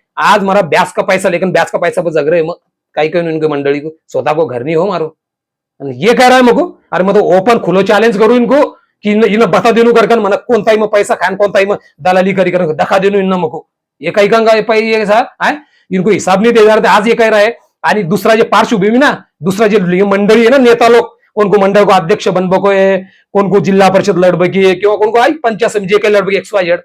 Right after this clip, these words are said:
आए, तो हम समाज को गुमराह कर रहा है, तुम मेळाव ले रहा है, इका पहला मनोज बोले हो, जब, जब दो हज़ार तेईस को मेळाव है, तो वह मेळाव का अब तक हिसाब नहीं आया मंडली,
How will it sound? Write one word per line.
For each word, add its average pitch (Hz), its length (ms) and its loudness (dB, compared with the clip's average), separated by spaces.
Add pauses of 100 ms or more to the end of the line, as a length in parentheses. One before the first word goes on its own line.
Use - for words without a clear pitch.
(120)
आए, 196 120 -4
तो - 420 -10
हम 175 80 -2
समाज 185 280 -2
को 214 80 -8
गुमराह 196 340 2
कर 247 140 4
रहा 262 100 4
है, 240 100 2
तुम 190 240 0
मेळाव 202 280 4
ले 233 120 4
रहा 233 100 4
है, 247 80 -2 (140)
इका 185 180 0
पहला 226 220 4
मनोज 208 260 0
बोले 226 220 4
हो, 214 60 2
जब, 226 260 0 (400)
जब 180 260 0
दो 202 80 2
हज़ार 196 180 2
तेईस 185 200 0
को 202 80 -2
मेळाव 185 300 2
है, 190 100 0
तो 185 100 -2
वह 196 220 2
मेळाव 233 300 4
का 240 60 4
अब 233 140 0
तक 233 100 2
हिसाब 226 300 0
नहीं 233 120 4
आया 233 100 4
मंडली, 233 440 2